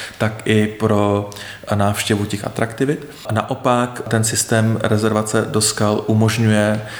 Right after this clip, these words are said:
nezatížit tu maximální kapacitu těch inkriminovaných časech. Takže je to něco, co se rozjelo, na neštěstí tedy v covidových letech, takže, a ta návštěvnost tím byla ovlivněná, takže neznáme úplně ještě ty dopady, jako,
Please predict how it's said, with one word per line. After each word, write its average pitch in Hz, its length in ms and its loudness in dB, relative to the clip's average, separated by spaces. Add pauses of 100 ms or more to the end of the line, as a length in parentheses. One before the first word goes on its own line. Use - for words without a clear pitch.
(120)
nezatížit 110 800 0
tu 110 100 2
maximální 107 520 0
kapacitu - 420 -4
těch 110 200 0
inkriminovaných 104 600 2
časech. - 320 -8
Takže 110 280 2 (680)
je 117 120 4
to 113 360 2
něco, 107 240 0
co 107 500 2
se 101 420 0
rozjelo, 123 640 2 (220)
na 104 80 2
neštěstí 117 560 0
tedy 107 400 2
v - 160 -12
covidových 104 500 2
letech, 127 480 0
takže, 101 460 0 (340)
a 98 200 2
ta 98 140 -2
návštěvnost 104 640 0
tím 104 160 0
byla 101 220 0
ovlivněná, 113 600 4
takže 104 200 -2
neznáme 110 460 2
úplně 110 340 -2
ještě - 180 -4
ty 110 120 0
dopady, 110 500 0
jako, 107 440 0